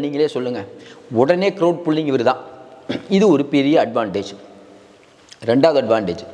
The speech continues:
இப்ப என்னன்னா, எல்லாரும் என்ன சொல்லிட்டு இருக்காங்க, விஜய் அவர்கள் இந்த டைம்ல வராரே, அவர் வந்து பி ஜே பில இ டி அவர் மேல வரும், ஏகப்பட்ட, ஏற்கனவே நெய்வேலியில வந்துருச்சு, அதையும் தாண்டி வராருன்னா பி ஜே பியோட பி டீம் எடுத்த உடனே ஒரு ஆளை நம்ம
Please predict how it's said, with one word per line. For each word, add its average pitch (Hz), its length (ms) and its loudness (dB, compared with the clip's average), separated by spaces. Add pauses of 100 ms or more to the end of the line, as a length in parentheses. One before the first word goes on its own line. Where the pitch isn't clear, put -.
(580)
இப்ப 131 160 2
என்னன்னா, 151 300 2
எல்லாரும் 143 240 2
என்ன 143 160 -4
சொல்லிட்டு 120 240 -4
இருக்காங்க, 113 280 -4 (440)
விஜய் 180 360 4
அவர்கள் 135 340 0 (160)
இந்த 147 280 0
டைம்ல 143 340 0
வராரே, 104 340 0 (320)
அவர் 156 240 0
வந்து 160 160 -2 (120)
பி 185 180 2
ஜே 131 100 4 (100)
பில 147 140 2 (160)
இ 160 60 2 (120)
டி 151 80 0 (400)
அவர் 113 220 2
மேல 117 240 2
வரும், 101 240 0 (560)
ஏகப்பட்ட, 160 400 0
ஏற்கனவே 143 340 0
நெய்வேலியில 131 480 2
வந்துருச்சு, 104 380 -6 (180)
அதையும் 196 440 0
தாண்டி 147 300 0
வராருன்னா 110 380 0 (220)
பி 262 100 6 (120)
ஜே 170 100 4
பியோட 147 220 0 (120)
பி 139 80 2 (120)
டீம் 104 140 -6 (680)
எடுத்த - 340 0 (100)
உடனே 180 240 0 (140)
ஒரு 123 140 2
ஆளை 139 160 2
நம்ம 117 180 -2